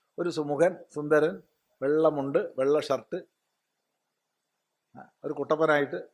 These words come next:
വന്നു. വന്ന് നമസ്കരിച്ചു. "സ്വാമിജിക്ക് എന്നെ മനസ്സിലായോ?" ഞാൻ നോക്കി, "ഇല്ലല്ലോ." "എന്നെ മനസ്സിലായില്ലേ?" ഞാൻ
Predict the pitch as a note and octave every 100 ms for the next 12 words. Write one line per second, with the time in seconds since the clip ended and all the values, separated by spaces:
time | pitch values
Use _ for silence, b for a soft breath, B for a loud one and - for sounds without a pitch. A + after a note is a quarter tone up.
0 | - A2 - _ _ _ _ _ _ _
1 | - D3+ D3+ C#3+ C#3 - E3 C3 A#2+ -
2 | _ _ _ - F#3 A3+ C4 B3+ A3+ F3
3 | F3+ B3 E3+ B2+ - _ _ _ G#3+ A3
4 | D3+ - C3+ C#3+ G3+ G#3+ F3+ E3 - _
5 | _ _ _ _ _ _ _ _ _ _
6 | _ _ _ B3 C4 B3+ C4 C#4 D4 A3
7 | A2+ F#2 _ _ _ -